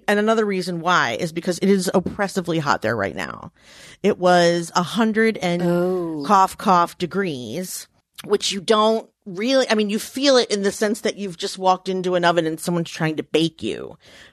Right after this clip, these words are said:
Speaker 1: but you don't feel it in the sense that, like, like, heat, like, I got home here, seventy degree weather.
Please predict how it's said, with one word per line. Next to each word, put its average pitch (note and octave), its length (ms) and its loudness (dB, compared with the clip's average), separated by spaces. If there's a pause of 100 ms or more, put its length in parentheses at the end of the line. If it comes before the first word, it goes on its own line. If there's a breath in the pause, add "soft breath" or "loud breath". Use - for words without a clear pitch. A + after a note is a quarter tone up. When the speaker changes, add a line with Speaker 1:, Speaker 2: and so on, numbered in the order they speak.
(100)
Speaker 1:
but F#3+ 120 4
you G3 140 -2
don't G#3 340 2
feel G3 220 4
it F3+ 140 4
in F3+ 100 0
the E3+ 80 0
sense E3+ 320 -4
that, - 140 -6
like, E3 240 0 (480)
like, F3+ 100 -6
heat, - 400 -2
like, G3+ 280 2
I G3+ 200 2
got G#3+ 360 2
home F#3+ 440 2
here, F#3 800 -2 (260)
seventy A3+ 480 0
degree G3+ 300 -4
weather. F#3+ 600 -4